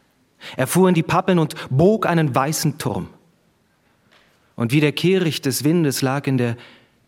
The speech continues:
Leere drunten ein Dorf, aus grauen Dächern gehäuft. Aber hinaus, bis unten am Grauen des Himmels, waren aus Korn des Herbstes Zelte gebaut. Unzählige Städte,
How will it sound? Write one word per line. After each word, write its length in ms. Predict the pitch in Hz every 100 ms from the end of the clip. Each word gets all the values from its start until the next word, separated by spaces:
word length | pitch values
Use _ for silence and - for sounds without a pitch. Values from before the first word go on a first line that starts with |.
| _ _
Leere 380 | 127 147 156 156
drunten 460 | 151 151 160 160 156
ein 160 | 147
Dorf, 520 | 151 147 95 - - - _ _ _ _ _ _ _ _
aus 220 | 117 113
grauen 420 | - 123 139 147 147
Dächern 320 | 165 139 107
gehäuft. 480 | 95 85 - - - _ _ _ _ _ _ _ _ _ _ _ _ _ _ _ _ _ - -
Aber 200 | 143 135
hinaus, 600 | 143 139 98 - - - _ - -
bis 320 | - 175 - -
unten 540 | - 175 190 185 196
am 180 | 151 147
Grauen 400 | 151 139 165 175
des 180 | 156 -
Himmels, 540 | 139 147 165 160 - - - _ _ _ _
waren 280 | 131 135 147
aus 320 | 120 - -
Korn 280 | 135 147 156
des 180 | 127
Herbstes 600 | - 123 123 - - 117
Zelte 340 | - 185 165 117
gebaut. 340 | 101 95 - - - - _ _ _ _ _ _ _ _ _ -
Unzählige 640 | 240 240 - 180 180 175
Städte, 500 | 156 165 135 - 113